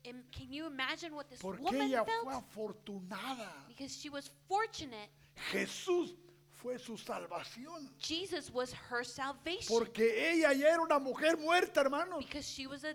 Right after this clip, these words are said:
Speaker 1: dead woman.
Speaker 2: Pero Jesús,
Speaker 1: But Jesus,
Speaker 2: el Salvador,
Speaker 1: the Savior,
Speaker 2: apareció en escena.
Speaker 1: appeared in the scene.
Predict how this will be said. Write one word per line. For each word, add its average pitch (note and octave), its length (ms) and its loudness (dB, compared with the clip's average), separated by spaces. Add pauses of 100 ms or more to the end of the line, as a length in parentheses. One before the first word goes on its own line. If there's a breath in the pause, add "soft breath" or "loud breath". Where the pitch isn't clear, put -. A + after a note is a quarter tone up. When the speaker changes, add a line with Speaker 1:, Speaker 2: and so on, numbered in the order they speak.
(120)
Speaker 1:
dead C#4+ 300 -2
woman. G#3 480 -6 (400 soft breath)
Speaker 2:
Pero C#3 260 -12
Jesús, - 1000 -14
Speaker 1:
But G#3 120 -8 (140)
Jesus, D#4 600 -8
Speaker 2:
el B2+ 240 -12
Salvador, A2+ 840 -14 (180)
Speaker 1:
the G#3+ 100 -12
Savior, A#3 760 -8 (360)
Speaker 2:
apareció - 600 -18
en A2 80 -20
escena. D#4 400 -16 (240)
Speaker 1:
appeared G#3 720 -8
in A#3 100 -14
the C4 80 -10
scene. E4 540 -10